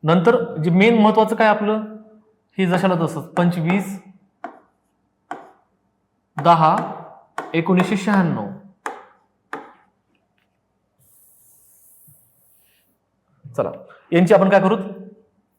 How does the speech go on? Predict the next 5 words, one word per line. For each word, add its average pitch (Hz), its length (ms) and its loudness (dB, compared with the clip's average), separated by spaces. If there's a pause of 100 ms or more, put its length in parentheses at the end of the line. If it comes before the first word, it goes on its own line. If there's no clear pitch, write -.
(2750)
वजाबाकी 151 440 2
घेऊ. 110 160 -8 (580)
किती 190 200 2
आले 190 140 4
तिथे, 190 600 -4